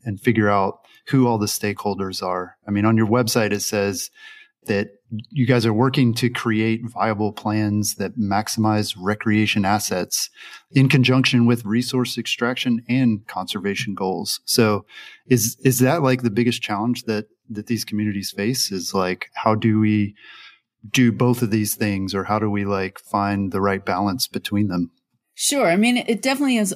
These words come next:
Speaker 2: all about balance. And I mean, on the resource extraction side, you know,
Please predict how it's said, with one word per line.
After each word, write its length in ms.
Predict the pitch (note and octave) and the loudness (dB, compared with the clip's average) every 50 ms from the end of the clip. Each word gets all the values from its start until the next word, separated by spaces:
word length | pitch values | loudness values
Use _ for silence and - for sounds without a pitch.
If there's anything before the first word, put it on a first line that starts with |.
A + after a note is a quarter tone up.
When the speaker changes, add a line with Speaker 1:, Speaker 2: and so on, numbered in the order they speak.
| - | 2
Speaker 2:
all 180 | - F3+ F#3+ G3+ | 2 2 4 2
about 320 | G3 F#3 G3 F3+ D#3+ D#3 | 4 4 4 2 2 2
balance. 520 | D3+ D3 D3+ D#3+ F#3 A#3 C4+ C4+ - - - - - - _ _ _ _ - | 0 0 2 2 2 2 0 0 -2 -6 -8 -12 -20 -20 _ _ _ _ 0
And 380 | G3+ G3+ G3 G3 F#3+ F3 - - _ _ _ _ _ _ _ _ _ _ | 0 2 2 2 0 0 -2 -6 _ _ _ _ _ _ _ _ _ _
I 60 | - G3 | -2 0
mean, 340 | G3+ G#3+ G#3 G3+ - - _ | 2 2 0 0 -4 -6 _
on 140 | G#3 G#3+ A3+ | 0 0 2
the 80 | A#3+ | 2
resource 460 | A#3 D4 E4 D#4 - D#4 C#4 A#3+ - | 2 2 2 2 0 0 0 0 0
extraction 540 | A3 G#3 - - - G#3 G3+ G3+ - G#3+ F3+ | -2 -2 0 0 2 2 2 2 0 0 0
side, 500 | D#3+ - F3 D#3+ D#3 D#3 D3+ C#3+ C#3 - - _ _ _ _ _ _ _ | 2 2 4 4 4 4 2 0 -2 -6 -12 _ _ _ _ _ _ _
you 120 | G3 F3+ | 0 2
know, 200 | D3+ D3 C#3+ - | 2 0 -2 -2